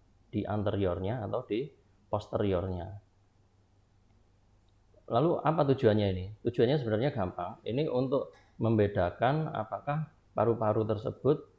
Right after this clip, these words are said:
eh, ada cairan atau tidak, ya. Apabila ada cairan,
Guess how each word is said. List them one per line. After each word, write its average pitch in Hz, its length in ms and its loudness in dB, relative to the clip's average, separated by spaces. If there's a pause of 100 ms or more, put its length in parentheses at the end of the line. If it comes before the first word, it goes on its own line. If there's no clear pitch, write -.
(280)
eh, 107 240 4
ada 113 240 2
cairan 107 400 2
atau 101 240 -2
tidak, 95 320 -6 (560)
ya. 90 240 -6 (720)
Apabila 107 480 2
ada 95 160 0
cairan, 120 560 0